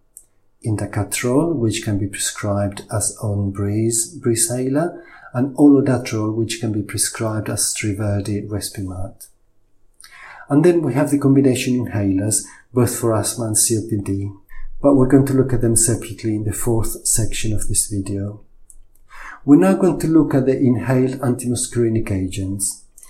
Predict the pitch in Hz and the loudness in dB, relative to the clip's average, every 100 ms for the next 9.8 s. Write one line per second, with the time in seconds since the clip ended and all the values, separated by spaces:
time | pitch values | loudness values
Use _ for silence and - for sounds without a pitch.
0 | - - - - - - 131 131 - 120 | -20 -20 -20 -20 -16 -2 4 4 4 4
1 | 113 113 - 104 107 104 120 143 139 - | 4 4 4 2 2 2 2 4 2 0
2 | 110 113 - 131 135 120 113 110 110 107 | 0 -2 -2 0 0 0 -4 -4 -2 -4
3 | - 135 117 104 - 113 98 - 120 120 | -2 -2 -2 -4 -4 -4 -4 -6 -2 -2
4 | 120 - - 139 143 147 143 143 139 127 | -2 -8 -10 -8 0 0 2 -4 -6 -6
5 | 110 - 113 110 - 110 - 101 107 104 | -6 -6 -6 -6 -8 -8 -6 -4 -2 -4
6 | - - _ - 117 - 113 - - 113 | -12 -20 _ -6 -6 -4 -4 -4 -4 -4
7 | 110 110 - 98 92 98 113 127 - - | -4 -6 -4 -4 -2 -2 -4 -4 -10 -20
8 | - 123 123 139 120 107 104 104 - 107 | -4 2 4 2 0 0 0 -2 -4 -4
9 | 101 - 98 - - 90 95 98 | -6 -4 -4 -2 -2 -4 -8 -12